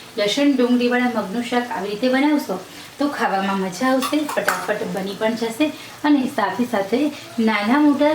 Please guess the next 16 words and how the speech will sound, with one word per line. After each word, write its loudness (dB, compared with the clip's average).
સૌ 4
કોઈને 2
ભાવશે -2
એવું -2
ટેસ્ટી 0
બનશે. -2
તો 0
ખરેખર 0
મિત્રો, 2
આ 0
રેસીપી -2
કેવી 2
લાગે 0
છે -4
કોમેન્ટ 2
બોક્સમાં 0